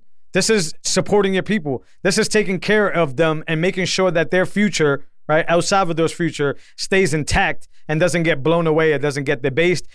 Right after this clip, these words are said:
by being pegged to the U S dollar. Um, so I'm really, really bullish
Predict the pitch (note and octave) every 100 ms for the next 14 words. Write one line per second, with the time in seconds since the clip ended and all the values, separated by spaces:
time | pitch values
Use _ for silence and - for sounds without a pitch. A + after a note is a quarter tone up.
0 | - C#3 C#3 D3 C3 - D3+ D3+ - -
1 | - D3 C#3 C#3+ C#3+ - C#3+ C3+ C3 B2+
2 | - - - C#3 C3+ C3 A#2+ D#3+ C#3+ C#3
3 | F3 F#3+ F3+ D3+ E3+ D#3 B2+ D3 C#3+ C#3